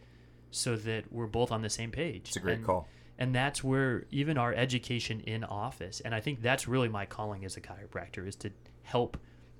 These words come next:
Speaker 1: other chiropractors to undoctor themselves
Speaker 2: Mm-hmm.
Speaker 1: and to become more human and more relatable, and to find a way to deliver that message in a way that it's really understood.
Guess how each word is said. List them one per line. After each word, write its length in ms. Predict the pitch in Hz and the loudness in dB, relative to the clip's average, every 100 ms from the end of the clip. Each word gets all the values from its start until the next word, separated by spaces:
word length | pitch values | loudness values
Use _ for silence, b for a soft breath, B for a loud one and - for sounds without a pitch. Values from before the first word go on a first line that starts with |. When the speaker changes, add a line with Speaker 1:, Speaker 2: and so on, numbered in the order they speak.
| - | 2
Speaker 1:
other 240 | 120 123 | 4 6
chiropractors 800 | 104 110 101 - 104 98 - 98 | 4 2 0 0 -2 -2 -4 -6
to 240 | - 107 - 120 | -2 -2 0 0
undoctor 600 | 120 110 98 101 104 92 | 0 0 -2 -4 -6 -8
themselves 680 | 95 92 95 98 180 185 - 90 | -6 -4 -2 -2 -4 -8 -8 -6
Speaker 2:
Mm-hmm. 240 | 82 90 | -2 0
Speaker 1:
and 120 | 117 | 0
to 120 | - 104 | 0 -4
become 420 | 107 - 123 120 | -4 0 0 0
more 180 | 110 95 | -4 -6
human 540 | - 113 123 127 123 - | -4 -2 0 0 -2 -4
and 140 | 110 | -2
more 260 | 104 117 104 | 2 2 2
relatable, 840 | 101 104 170 185 104 92 90 - - B B B - | 2 2 4 4 4 0 -2 -6 -10 B B B -2
and 220 | 120 110 | 0 0
to 260 | - - 104 | -4 -4 -4
find 540 | - - 113 139 147 | -2 4 6 6 4
a 80 | 110 | 4
way 300 | 101 107 117 | 4 4 4
to 80 | 110 | 2
deliver 500 | 104 98 104 107 113 | 0 0 0 2 2
that 320 | 104 95 - | 2 -2 -4
message 720 | 104 107 110 - 92 - - - b b b b b | -2 0 0 0 -4 -6 -10 -10 b b b b b
in 100 | 120 | 2
a 100 | 113 | 4
way 280 | 107 113 131 | 4 4 4
that 120 | 139 | 6
it's 240 | 107 - - | 4 0 0
really 320 | 107 107 104 | 2 2 2
understood. 680 | 98 101 95 - - - - | -2 -4 -4 -6 -8 -10 -12